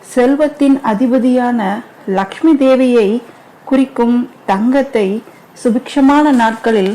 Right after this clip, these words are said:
சுபமுகூர்த்த நாட்களில் வாங்குவது வழக்கமாக உள்ளது. செல்வம் பெருகும், தங்கம் குவியும் என்ற எண்ணத்தில் கடன் வாங்கியாவது அக்ஷய திருதியை நாளில்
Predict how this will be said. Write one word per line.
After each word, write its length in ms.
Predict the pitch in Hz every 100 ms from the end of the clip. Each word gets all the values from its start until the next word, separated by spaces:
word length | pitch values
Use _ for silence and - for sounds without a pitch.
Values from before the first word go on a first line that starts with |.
| -
சுபமுகூர்த்த 760 | - 202 240 247 254 277 285
நாட்களில் 600 | 269 220 214 226 220 202 226 - -
வாங்குவது 640 | 190 214 226 214 202 226 233
வழக்கமாக 580 | 196 196 196 226 226 233
உள்ளது. 340 | 214 180 170 165 - - - - - - - - -
செல்வம் 540 | - 247 277 285 294 269
பெருகும், 460 | 226 220 208 185 131 - - - -
தங்கம் 460 | 202 202 214 247 285 - -
குவியும் 480 | 240 233 269 - - - 208
என்ற 320 | 208 208 214
எண்ணத்தில் 580 | 196 202 247 240 233 190 226 - - - -
கடன் 380 | - 202 190 254
வாங்கியாவது 760 | 269 269 269 262 277 277 285 277 294 -
அக்ஷய 340 | 190 - 262 240
திருதியை 480 | 240 233 214 226 226
நாளில் 420 | 202 202 208 202